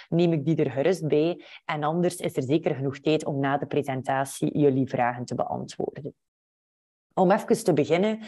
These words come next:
we steken van wal met de achtergrond waartegen dat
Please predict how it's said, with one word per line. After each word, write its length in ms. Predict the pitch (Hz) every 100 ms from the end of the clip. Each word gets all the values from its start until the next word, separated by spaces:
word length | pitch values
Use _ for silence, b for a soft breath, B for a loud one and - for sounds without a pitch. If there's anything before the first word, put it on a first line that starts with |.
| B B
we 100 | 170
steken 360 | 165 226 226
van 180 | 156 147
wal 320 | 143 175 185 B B B
met 240 | 160 151
de 100 | -
achtergrond 840 | - - - 180 143 165 170 160 B B
waartegen 800 | - 151 143 - 175 185 180 165
dat 340 | 147 170 170